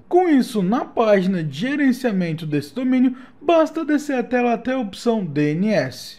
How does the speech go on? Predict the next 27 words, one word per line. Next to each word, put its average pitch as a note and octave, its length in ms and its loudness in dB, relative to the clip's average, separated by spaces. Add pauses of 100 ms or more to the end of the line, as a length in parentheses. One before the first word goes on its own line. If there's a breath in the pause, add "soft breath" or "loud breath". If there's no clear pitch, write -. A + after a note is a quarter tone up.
E C#4 140 -2
agora, A3+ 480 4
abaixo G#3 640 0
na F#3+ 80 -2
opção G#3+ 500 -2
D D#3+ 260 -6
N A3 160 -4
S, G3 600 -2 (140)
o A#3+ 140 -6
que D#4+ 160 0
nós D4 200 2
vamos C4+ 220 -4
fazer A#3+ 360 2
aqui A#3 480 -4
é C#4 160 2
clicar A#3+ 440 -2
no B3 80 -2
botão G#3+ 380 -2
chamado G#3 340 0 (220)
Alterar A3 800 0
Servidores E3 880 0
D F3 140 -6
N F#3 120 -4
S. C3+ 240 -8
Então - 140 -10
vamos D3 320 -6
clicar. G#3 560 -4